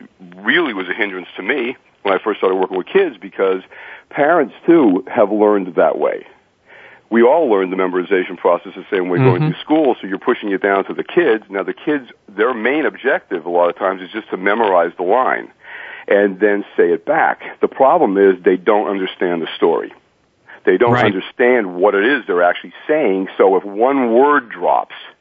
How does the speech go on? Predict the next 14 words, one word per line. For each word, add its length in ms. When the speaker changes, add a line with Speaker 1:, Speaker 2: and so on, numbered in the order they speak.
Speaker 1:
everything 440
goes. 340
They 120
no 180
longer 300
know 240
where 240
they're 120
going, 440
and 80
they 80
can't 320
Speaker 2:
Wow. 140
Speaker 1:
replace 260